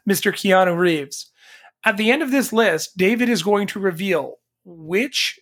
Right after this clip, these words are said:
Keanu Reeves costume he would dress up as for Halloween. If you can repeat to us via D M on Instagram what costume David would wear and what costume you would wear, you will be entered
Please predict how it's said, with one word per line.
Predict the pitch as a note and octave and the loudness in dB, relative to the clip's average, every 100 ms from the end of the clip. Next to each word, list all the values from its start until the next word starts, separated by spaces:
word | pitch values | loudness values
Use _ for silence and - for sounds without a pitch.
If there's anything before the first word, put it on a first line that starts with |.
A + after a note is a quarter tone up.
| - | -12
Keanu | - G#3 G#3 A3 A3 | -4 2 4 4 0
Reeves | G3+ G#3 F3 E3 | -2 -4 -4 -6
costume | - A3+ A#3 - D3 C#3+ | -4 -2 -2 -4 -10 -10
he | - - | -8 -2
would | D4+ A#3+ | 0 2
dress | G#3 A3 - | 0 0 0
up | C#4 F3+ | 0 0
as | D#3+ - | -2 0
for | A3+ | 0
Halloween. | G3 G#3+ A#3 E4+ F3 C#3+ _ - - - _ _ _ | 2 2 2 0 0 -8 _ -20 -20 -20 _ _ _
If | E3+ E3 | -6 -4
you | F3 C4+ C#4 C#4 - _ _ _ - | 0 2 2 -2 -6 _ _ _ -12
can | - E3 | -6 -4
repeat | D3+ - B3+ C4 | -4 -2 -4 -2
to | B3+ | 0
us | A3 A3 - | 2 2 -4
via | F#3 G3 G3+ | -6 0 0
D | E3 A3 B3+ | 0 0 2
M | G#3+ G3+ | 2 2
on | E3+ | 0
Instagram | F#3+ - E3 D3 C#3 C#3 _ _ - _ _ _ _ | -2 -6 -8 -8 -8 -12 _ _ -20 _ _ _ _
what | - D3 G3 A#3 | -10 0 0 0
costume | - B3 A3+ - F3 D#3+ | 2 2 2 -4 -6 -2
David | F3+ F#3+ G3+ | -2 0 -2
would | G#3 | -2
wear | F3+ E3 D3 - - | 0 0 -2 -6 0
and | G#3 G#3+ G#3 G#3 | 2 2 0 -2
what | C#4+ F#4 | -2 0
costume | D#4 D#4 - B3 A3 | -2 -2 0 2 2
you | G#3+ D4+ | 2 2
would | C#4+ | 2
wear, | G3 E3+ D#3 D#3 | 0 0 0 -2
you | G3 A#3+ | -2 0
will | C4 | 2
be | A3 G#3+ | 2 2
entered | G#3+ - D#3 | 0 -2 -4